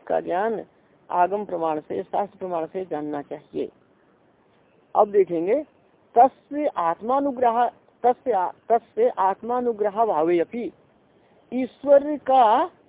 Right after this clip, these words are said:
अपने लिए अनुग्रह करना प्रयोजन है क्या? ईश्वर अपना अनुग्रह करता है कि दूसरे का अनुग्रह करता है? क्यों, अनुग्रह किसका किया जाएगा? जो व्यक्ति किसी दुख में होगा, किसी संकट में होगा, उसी का अनुग्रह किया जाएगा।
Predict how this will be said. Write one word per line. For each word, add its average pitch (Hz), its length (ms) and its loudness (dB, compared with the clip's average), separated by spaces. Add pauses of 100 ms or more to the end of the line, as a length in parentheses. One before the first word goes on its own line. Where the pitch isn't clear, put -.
(500)
अपने 285 460 0
लिए 339 400 0
अनुग्रह 285 520 2
करना 247 520 2 (1200)
प्रयोजन 254 420 0
है 190 80 2
क्या? 254 180 -2 (920)
ईश्वर 262 320 4
अपना 254 340 0
अनुग्रह 294 380 -2
करता 294 320 -2
है 311 100 2
कि 285 100 -8
दूसरे 269 440 0 (100)
का 269 80 -2
अनुग्रह 247 320 0
करता 170 300 -6
है? 151 160 -12 (1000)
क्यों, 247 140 0
अनुग्रह 247 420 -2
किसका 285 400 -4
किया 285 280 0
जाएगा? 240 420 2
जो 240 200 -4
व्यक्ति 233 340 -4
किसी 220 320 -12
दुख 220 280 -14
में 220 140 -6
होगा, 202 400 -2
किसी 202 280 -14
संकट 190 460 -8
में 214 100 -8
होगा, 190 300 -6
उसी 196 280 -6
का 196 100 -6
अनुग्रह 170 300 -8
किया 208 260 -6
जाएगा। 208 440 -10